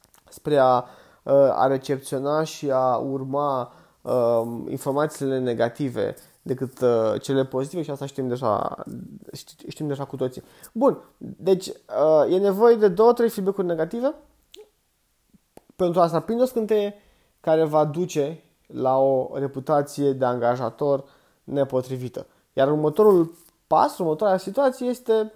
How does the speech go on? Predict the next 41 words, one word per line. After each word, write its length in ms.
destul 440
de, 440
destul 260
de 80
simplă. 440
Oamenii 360
pe 140
care 200
ne-am 220
dorit 260
să 520
îi 220
angajăm, 480
oamenii 300
cu 80
care 180
am 140
dorit 180
să 100
lucrăm, 260
nu 80
mai 120
vor 120
să 140
vină 140
la 100
noi. 140
Repet, 400
uh, 340
nu 180
odată 460
am 140
întâlnit 380
o 60
astfel 280
de, 360
uh, 200
un 120
astfel 260
de 100
context. 440